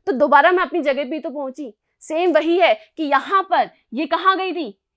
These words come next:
इधर की तरफ मुड़ी, वापस से उधर की तरफ मुड़ी। ठीक है ना, कहाँ मुड़ी? इधर की तरफ मुड़ी, उधर की तरफ मुड़ी। तो मतलब ये दोनों जो रेज मुझे मिलेंगी, जो मुझे यहाँ पर इंसिडेंट रे मिलेगा और जो मुझे यहाँ इमर्जेंट रे मिलेगा,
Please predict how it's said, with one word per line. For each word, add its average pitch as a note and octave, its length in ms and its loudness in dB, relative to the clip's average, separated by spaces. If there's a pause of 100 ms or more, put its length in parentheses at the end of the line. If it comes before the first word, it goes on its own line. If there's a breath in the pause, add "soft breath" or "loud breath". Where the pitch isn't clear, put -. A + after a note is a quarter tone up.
इधर C4+ 220 -4
की C#4+ 100 -6
तरफ F4 180 2
मुड़ी, F#4+ 440 -4 (120)
वापस C#4+ 340 2
से G4+ 60 -6
उधर G4 220 -4
की D#4 120 -8
तरफ D#4 180 -6
मुड़ी। A3+ 360 -8 (420)
ठीक C4+ 160 -10
है F4 80 -4
ना, F4+ 160 -4 (260)
कहाँ D4 220 4
मुड़ी? D#4 180 -2
इधर C#4 300 -8
की B3 100 -8
तरफ D4+ 160 -4
मुड़ी, D4 200 -4
उधर D4 220 -6
की C4+ 120 -10
तरफ D4 140 -6
मुड़ी। C4+ 200 -4
तो F4 100 -10
मतलब D4 320 -4
ये D#4 120 -6
दोनों D4 220 -6
जो D4+ 140 -8
रेज B3+ 280 -6
मुझे B3+ 220 -8
मिलेंगी, C4 560 -6 (200 soft breath)
जो C#4+ 140 -6
मुझे D#4 260 -6
यहाँ C#4+ 340 0
पर E4 160 -2 (200 soft breath)
इंसिडेंट C#4+ 500 -4
रे D#4+ 120 -6
मिलेगा D4+ 340 -2
और C4+ 160 0
जो C#4 120 -4
मुझे D4 200 -4
यहाँ C#4+ 240 -6
इमर्जेंट C4 440 -8
रे D4 120 -10
मिलेगा, B3+ 480 -2